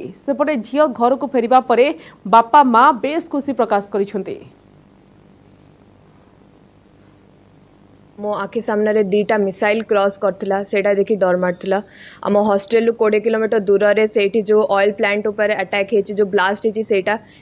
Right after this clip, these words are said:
Speaker 2: ସେଇଟା ବି ଦେଖିବାକୁ ମିଳିଥିଲା, କାରଣ ରାତି ଦିଟା ବାଜିଥିଲା, କିନ୍ତୁ ପୁରା ଆକାଶ ନାଲି ହେଇଯାଇଥିଲା। ସେଇଟା ଦେଖିକି ବହୁତ ଡର ମାଡୁଥିଲା। ଟ୍ରେନ୍ ଷ୍ଟେସନରେ ବି ଓପନ ଫାୟାରିଂ ହଉଥିଲା, ସେଇଟା, ଅ, ଡର ଲାଗୁଥିଲା,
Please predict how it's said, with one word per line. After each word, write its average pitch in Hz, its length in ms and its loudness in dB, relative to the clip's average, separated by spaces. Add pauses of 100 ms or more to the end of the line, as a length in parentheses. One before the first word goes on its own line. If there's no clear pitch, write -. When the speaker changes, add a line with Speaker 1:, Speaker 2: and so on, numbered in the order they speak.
Speaker 2:
ସେଇଟା 220 240 0
ବି 233 100 -2
ଦେଖିବାକୁ 220 380 -2
ମିଳିଥିଲା, 214 380 -2
କାରଣ 208 300 -2
ରାତି 196 260 -4
ଦିଟା 214 280 -2
ବାଜିଥିଲା, 214 460 -2
କିନ୍ତୁ 233 380 -4
ପୁରା 220 320 -2
ଆକାଶ 220 440 -2
ନାଲି 202 260 0
ହେଇଯାଇଥିଲା। 190 580 0 (340)
ସେଇଟା 226 240 0
ଦେଖିକି 220 360 0
ବହୁତ 220 180 6
ଡର 208 240 2
ମାଡୁଥିଲା। 202 440 -2 (300)
ଟ୍ରେନ୍ 247 240 4
ଷ୍ଟେସନରେ 247 500 2
ବି 240 120 0
ଓପନ 214 340 4
ଫାୟାରିଂ 226 420 2
ହଉଥିଲା, 214 400 2 (520)
ସେଇଟା, 240 360 4 (220)
ଅ, 214 100 2 (420)
ଡର 220 160 4
ଲାଗୁଥିଲା, 226 340 2